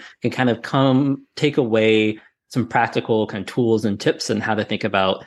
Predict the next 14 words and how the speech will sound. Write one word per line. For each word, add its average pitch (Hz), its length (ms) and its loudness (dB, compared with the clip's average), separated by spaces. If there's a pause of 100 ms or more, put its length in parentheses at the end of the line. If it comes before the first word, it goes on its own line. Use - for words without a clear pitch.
setting 127 420 2
themselves 104 500 0
up 107 180 -4
now 110 440 -2
for 107 220 0
success - 760 -6
later. 98 340 -4 (520)
So 147 260 2
from 151 220 2
a, 117 400 4 (340)
maybe 147 300 2
a 113 280 0 (320)
broader 160 600 0
perspective, 104 840 -4